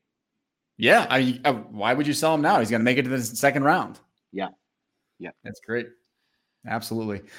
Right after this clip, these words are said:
Speaker 1: Uh, all right. Cards, uh, the Cardinals making Budda Baker. That's his name, right? Budda Baker?
Speaker 2: Budda. Budda. Yeah.
Speaker 1: Budda Baker, highest paid safety.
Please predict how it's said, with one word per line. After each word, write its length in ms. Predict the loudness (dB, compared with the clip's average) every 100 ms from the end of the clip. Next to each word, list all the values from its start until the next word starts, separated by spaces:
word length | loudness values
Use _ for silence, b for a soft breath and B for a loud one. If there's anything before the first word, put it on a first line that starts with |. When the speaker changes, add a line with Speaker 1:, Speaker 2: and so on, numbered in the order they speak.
| B B 4
Speaker 1:
Uh, 360 | 8 10 8 6
all 140 | 6
right. 260 | 6 4 -2
Cards, 600 | 2 6 6 4 -4 -2
uh, 260 | 2 4 4
the 60 |
Cardinals 520 | 2 0 2 0 -4 -4
making 520 | -6 -4 -6 -4 -6 -10 -6
Budda 260 | -2 -2
Baker. 420 | 0 -2 -2 -6 -6
That's 140 | -8
his 120 | -4
name, 200 | -4 -2
right? 240 | -4 -4 -10 _ _ _ _ -10
Budda 160 | -8 -2
Baker? 240 | -2 0
Speaker 2:
Budda. 220 | -4 -8 -14 -18 -18 _
Budda. 320 | -2 -2 -4 -16 _
Yeah. 220 | -10 -4 0
Speaker 1:
Budda 200 | 2 4
Baker, 320 | 2 2 0
highest 360 | 0 0 0
paid 160 | -2 -2
safety. 420 | -2 -4 -8 -12